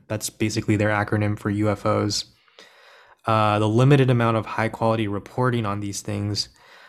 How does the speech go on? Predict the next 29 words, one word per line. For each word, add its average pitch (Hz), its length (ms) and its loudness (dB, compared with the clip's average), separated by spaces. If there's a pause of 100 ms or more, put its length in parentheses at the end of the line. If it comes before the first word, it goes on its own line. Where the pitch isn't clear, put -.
(120)
uh, 113 140 -2
hampers 131 480 4
our 117 180 6
ability 110 420 4
to 107 160 -4
draw 107 300 0
firm 107 280 -4
conclusions 104 600 -4
about 98 240 -2
the 104 80 -4
nature 104 420 -2
or 101 220 -4
intent 101 400 -6
of 95 120 -6
them." 95 380 -6 (880)
So - 200 0
basically, 123 440 4
they're 113 140 2
not, 113 280 -2 (1400)
uh, 110 440 -2 (340)
they're 117 320 2
not 117 220 2
making 117 260 0
any 113 160 -2
conclusions. 127 760 2
They're 117 140 0
basically 110 400 -4
just 104 240 -6
saying 104 440 -8